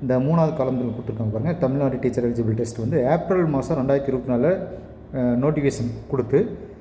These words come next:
எக்ஸாமினேஷன் வந்து ஜூலையில் நடத்துறதா சொன்னாங்க. அந்த டெட் எங்க?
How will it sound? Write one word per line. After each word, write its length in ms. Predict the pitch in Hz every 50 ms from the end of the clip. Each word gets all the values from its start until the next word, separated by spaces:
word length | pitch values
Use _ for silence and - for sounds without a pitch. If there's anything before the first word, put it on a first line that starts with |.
| - - -
எக்ஸாமினேஷன் 580 | 139 147 147 165 202 196 185 165 160 160 151 143
வந்து 160 | 135 151 170 -
ஜூலையில் 380 | 113 135 160 160 147 147 147 123
நடத்துறதா 340 | 120 120 - 110 113 135 135 -
சொன்னாங்க. 300 | 117 104 98 98 104 101 - - - - - -
அந்த 320 | 127 139 160 180 170 165
டெட் 420 | - - 165 165 165 - - 165 156 139 120
எங்க? 300 | 123 120 117 113 110